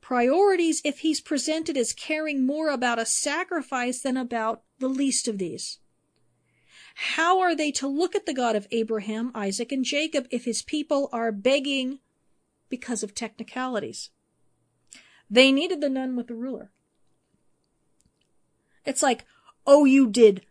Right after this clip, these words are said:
not just refuse to feed your mom and dad just to soothe your conscience over deba-, debatable matter of the law." Whack! Tell me you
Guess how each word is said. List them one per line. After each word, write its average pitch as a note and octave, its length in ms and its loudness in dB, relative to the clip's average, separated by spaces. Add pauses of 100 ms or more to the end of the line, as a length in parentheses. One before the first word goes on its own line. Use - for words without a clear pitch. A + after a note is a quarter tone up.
(300)
not A#3+ 680 4
just - 280 8
refuse E4 480 2
to D4 100 2
feed C#4 300 0
your C4 100 6
mom A#3+ 340 8
and A3 160 2
dad G#3+ 300 4
just G#3+ 240 2
to G3+ 120 0
soothe F#4+ 480 4
your G4+ 200 4
conscience F4 640 -2
over B3+ 280 2
deba-, A#3 540 0
debatable D4+ 500 2
matter E4 300 -2
of F4 60 -4
the F4 80 0
law." C#4 380 0 (520)
Whack! - 680 -4 (640)
Tell F#4+ 480 2
me - 280 -4 (420)
you C4 380 4